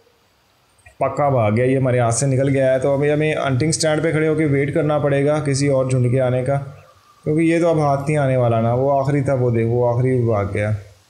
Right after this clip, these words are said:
कैरिबो। अबे, इस तरफ से आवाज़ आ रही है, यहाँ पे कोई और झुंड आ गया भाई।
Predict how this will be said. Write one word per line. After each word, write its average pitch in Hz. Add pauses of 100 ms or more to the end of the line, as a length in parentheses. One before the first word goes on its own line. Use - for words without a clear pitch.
(180)
कैरिबो। 113 (840)
अबे, 240 (340)
इस 196
तरफ 214
से 220
आवाज़ 185
आ 180
रही 165
है, 127 (920)
यहाँ 170
पे 196
कोई 190 (340)
और 214
झुंड 208
आ 202
गया 202
भाई। 190